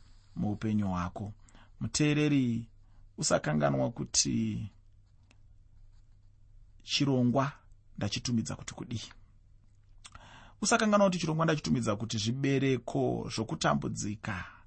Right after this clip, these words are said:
Zvibereko zvekutambudzika. Pandima yekutanga, muchitsauko chekutanga, mutsamba yaMupostori Pauro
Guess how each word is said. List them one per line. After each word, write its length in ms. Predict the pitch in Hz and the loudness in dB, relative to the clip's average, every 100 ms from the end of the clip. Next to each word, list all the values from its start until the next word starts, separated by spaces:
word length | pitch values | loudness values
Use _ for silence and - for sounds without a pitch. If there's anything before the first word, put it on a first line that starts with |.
| - - - - - | -20 -20 -20 -20 -12
Zvibereko 1120 | 107 113 123 120 120 117 113 - 120 107 110 117 - - - - - - | -4 -2 2 2 2 0 -2 0 0 0 -4 -10 -18 -20 -20 -20 -20 -8
zvekutambudzika. 1040 | 107 113 123 131 117 107 107 95 87 - - - - - - - - - - - - - - - - - - - - | -4 -4 -2 2 2 0 -4 -8 -8 -10 -10 -12 -18 -20 -20 -20 -20 -20 -20 -20 -20 -20 -20 -20 -20 -20 -20 -20 0
Pandima 380 | 165 165 175 | 2 4 4
yekutanga, 720 | 185 202 - 190 180 175 185 240 - - - - - - - | 4 2 0 2 4 2 0 -6 -16 -20 -20 -20 -20 -20 -4
muchitsauko 1040 | 120 123 123 - 156 165 - 160 147 127 - - - - - - | -2 -2 -2 2 2 2 -2 0 0 0 -6 -20 -20 -20 -20 -4
chekutanga, 1000 | - 156 - - 151 131 139 135 131 139 - - - - - - - | 0 0 -2 -2 2 2 2 2 0 -2 -12 -20 -20 -20 -20 -20 -2
mutsamba 580 | 113 113 - 135 123 123 | 0 2 4 4 4 4
yaMupostori 540 | 139 151 156 - 123 | 2 2 -2 -2 -4
Pauro 680 | 123 143 139 131 117 110 | -2 2 4 4 2 0